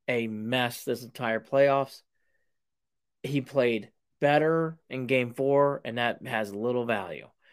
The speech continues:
because he's been playing that poorly at times in the series. I actually thought Mobley's defense today was the worst. It's very strange. Mobley performed better on offense, but he played that poor. I thought his def-, his defense today was not good enough.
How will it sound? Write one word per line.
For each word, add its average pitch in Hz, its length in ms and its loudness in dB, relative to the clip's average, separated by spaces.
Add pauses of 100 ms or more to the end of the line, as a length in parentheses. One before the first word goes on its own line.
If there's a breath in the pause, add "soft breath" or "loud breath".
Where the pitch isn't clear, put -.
(120 soft breath)
because 117 120 -2
he's 117 120 -4
been 117 140 0
playing 110 340 -4
that 120 260 4
poorly 123 420 2
at 98 80 -6
times 101 320 -8
in 98 60 -12
the 92 80 -12
series. - 460 -14 (600 soft breath)
I 143 140 10
actually 151 320 10
thought 143 300 8
Mobley's 135 400 6
defense 123 420 -2
today 113 300 0
was 110 240 -2
the 107 100 -2
worst. 92 440 -10 (840)
It's 151 220 0
very 151 500 6
strange. 120 420 -2
Mobley 151 440 4
performed 147 680 -2
better 139 220 6
on 156 100 2
offense, 120 560 -4 (380 soft breath)
but 135 100 4
he 131 80 4
played 113 600 -2
that 127 240 4
poor. 135 180 -4
I 147 140 2
thought 151 240 6
his 139 160 -4
def-, 139 480 -4
his 127 140 -6
defense 131 420 -4
today 123 120 -2
was 117 120 -8
not 120 180 -6
good 131 100 -8
enough. 117 240 -12